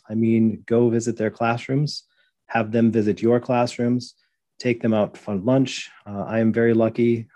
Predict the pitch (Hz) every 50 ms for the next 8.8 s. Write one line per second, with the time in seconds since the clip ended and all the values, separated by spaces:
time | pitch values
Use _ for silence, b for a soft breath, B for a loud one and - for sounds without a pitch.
0 | b - 98 95 98 98 - 107 104 107 104 95 107 113 117 120 117 117 110 95
1 | 98 117 117 117 117 107 107 107 107 107 98 104 113 110 110 110 110 113 113 110
2 | - - 117 117 113 113 - _ _ _ _ _ _ _ _ _ 117 117 117 117
3 | - 110 107 117 120 120 117 - - 113 107 104 101 98 101 95 92 113 123 123
4 | 120 - - - - - - 117 113 113 110 110 113 123 131 131 - _ _ _
5 | _ _ _ _ _ 101 101 98 92 104 104 107 107 104 120 110 107 110 107 -
6 | 117 113 113 117 101 - - - _ 160 175 120 120 120 131 123 107 104 110 87
7 | 101 117 110 98 107 107 107 107 - - - - - 82 92 95 98 - - -
8 | 101 110 113 110 - - 113 110 101 - 101 104 107 107 101 -